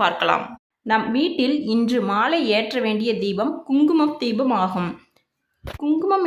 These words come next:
என்பது மங்களகரமான பொருளாகும். குங்குமத்தை தீபத்தில் சேர்த்து ஏற்றுவதால் பல நன்மைகள் உண்டு. பல நன்மைகளை தரும் குங்கும தீபத்தை எப்படி ஏற்ற வேண்டும் என்பதை இந்த பதிவில் பார்க்கலாம். வீட்டில் இருக்கும் அகல் விளக்கை எடுத்து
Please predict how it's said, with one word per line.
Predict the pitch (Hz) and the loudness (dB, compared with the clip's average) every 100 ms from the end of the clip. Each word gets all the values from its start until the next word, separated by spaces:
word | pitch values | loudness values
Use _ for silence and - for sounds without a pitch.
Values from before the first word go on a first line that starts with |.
| 254 | 2
என்பது | 208 196 233 220 | 2 2 2 0
மங்களகரமான | 208 277 330 302 240 214 208 254 226 | 0 0 0 0 0 0 0 -2 0
பொருளாகும். | 208 196 185 185 185 - - _ - | 2 2 2 0 -4 -8 -20 _ -2
குங்குமத்தை | 285 392 403 - 254 262 233 | 0 2 0 2 2 2 2
தீபத்தில் | 285 330 330 339 339 | 2 0 0 -2 2
சேர்த்து | 233 226 269 220 214 | 2 2 2 4 4
ஏற்றுவதால் | 214 202 185 233 269 220 | 2 -2 0 -2 0 2
பல | 214 311 330 | 4 2 2
நன்மைகள் | 226 226 262 247 285 | 0 2 2 2 2
உண்டு. | 220 185 175 - - _ | 2 2 0 -4 -12 _
பல | 330 339 | -6 0
நன்மைகளை | 247 262 320 370 359 208 | 2 2 2 0 0 2
தரும் | 185 214 294 - - | 2 2 0 -6 -4
குங்கும | 262 277 339 370 240 | 2 4 4 4 2
தீபத்தை | 233 196 190 202 - 220 | 2 0 0 0 2 0
எப்படி | 220 311 330 254 | 2 2 2 4
ஏற்ற | 226 247 254 240 | 2 2 2 4
வேண்டும் | 233 269 254 202 | 4 2 2 2
என்பதை | 196 190 277 247 | 2 2 2 2
இந்த | 247 294 302 - | 2 0 -2 -2
பதிவில் | 208 202 294 269 | 0 2 0 2
பார்க்கலாம். | 202 - 180 175 - - 226 | 2 2 2 2 -2 -8 -4
வீட்டில் | 302 311 359 233 | -4 0 2 2
இருக்கும் | - 247 262 - | 0 0 2 2
அகல் | 196 269 311 | 4 2 2
விளக்கை | 262 240 240 277 196 | 2 0 0 0 0
எடுத்து | 185 190 | 0 -2